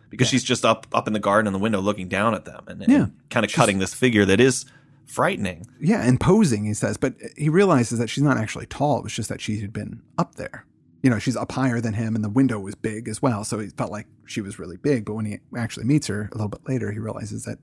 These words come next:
Speaker 2: she's not.
Speaker 1: Right.
Speaker 2: But yeah, that's right, that feeling like you're in trouble, like you did something wrong.
Speaker 1: Every once in a while, you'll meet somebody, and there's, they have that personality that you go like, "Ah, they already don't like me, you know? I,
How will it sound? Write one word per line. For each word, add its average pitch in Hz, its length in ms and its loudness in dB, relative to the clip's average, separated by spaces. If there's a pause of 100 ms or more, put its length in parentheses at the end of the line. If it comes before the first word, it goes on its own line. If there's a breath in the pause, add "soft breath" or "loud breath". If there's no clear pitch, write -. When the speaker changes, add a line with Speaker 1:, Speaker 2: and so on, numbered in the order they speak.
Speaker 2:
she's - 220 -6
not. 196 260 0 (440 soft breath)
Speaker 1:
Right. 113 320 4 (580)
Speaker 2:
But 170 120 6
yeah, 202 120 8
that's 170 180 2
right, 175 140 4
that - 120 -2
feeling 196 320 4
like 147 220 4
you're 147 100 6
in 120 60 6
trouble, 147 340 0
like 101 140 -10
you 113 60 -6
did 120 120 0
something 110 320 0
wrong. 107 520 -2 (240)
Speaker 1:
Every 185 160 6
once 208 180 6
in 175 60 2
a - 20 8
while, 175 120 8
you'll 165 140 4
meet 160 220 4
somebody, 98 340 4
and 95 160 0
there's, 95 260 0
they 101 120 4
have 104 140 6
that 98 160 2
personality 107 520 2
that 90 120 -4
you 95 120 -4
go 92 160 -4
like, 90 220 -6
"Ah, 101 300 -4 (680)
they 156 140 8
already 113 200 8
don't 127 200 6
like 143 200 6
me, 92 240 0
you 95 60 2
know? 98 180 2
I, 104 220 4